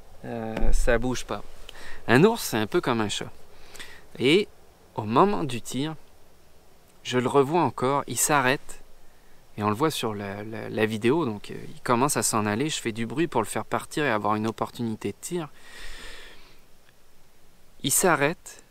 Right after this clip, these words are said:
sur le top de la, la petite butte à côté de l'appât. Et là, il me regarde, mais en me regardant, il se tord un peu comme ça. Ce qui fait que l'endroit où rentre la flèche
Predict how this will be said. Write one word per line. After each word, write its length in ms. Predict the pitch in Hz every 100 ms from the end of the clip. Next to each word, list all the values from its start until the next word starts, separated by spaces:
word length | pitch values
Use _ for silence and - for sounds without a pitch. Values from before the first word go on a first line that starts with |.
| -
sur 260 | - - 113
le 100 | 107
top 260 | - 160 143
de 80 |
la, 280 | 123 104 104
la 120 | 104
petite 220 | 101 - 107
butte 240 | 131 170
à 80 | 107
côté 300 | 110 - 110
de 60 |
l'appât. 340 | 107 104 123 165 - - - - - _ _ _ - - - -
Et 100 | 135
là, 100 | 170
il 80 | 170
me 60 |
regarde, 480 | 127 123 127 170 180 - - - - - -
mais 220 | 110 - -
en 120 | 165
me 80 | 180
regardant, 560 | 165 139 117 117 151 - - - - -
il 140 | 151
se 100 | -
tord 280 | - 151 135
un 100 | 110
peu 180 | 101 113
comme 240 | - 101
ça. 140 | - 135 - - - - - - -
Ce 80 | -
qui 100 | 127
fait 200 | - 220
que 340 | - 151 190 - - - - - -
l'endroit 380 | 113 113 127 196
où 60 | 180
rentre 300 | 120 113 -
la 80 | 107
flèche 420 | - 170 185